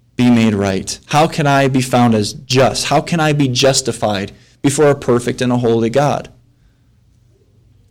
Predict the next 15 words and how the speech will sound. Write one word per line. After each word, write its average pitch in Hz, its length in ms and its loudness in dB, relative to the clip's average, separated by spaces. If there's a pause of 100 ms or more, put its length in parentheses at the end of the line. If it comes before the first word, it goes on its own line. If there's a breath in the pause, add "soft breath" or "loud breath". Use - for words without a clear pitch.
(180)
How 180 260 4
does 180 180 4
a 175 60 2
sinner 170 360 4
get 135 160 2
reconciled 135 920 2
to 147 100 -2
God? 131 400 0
Is 120 160 -2
it 123 120 0
through 117 200 0
work? 127 460 0
Is 131 100 -2
it 117 120 -4
through 117 360 0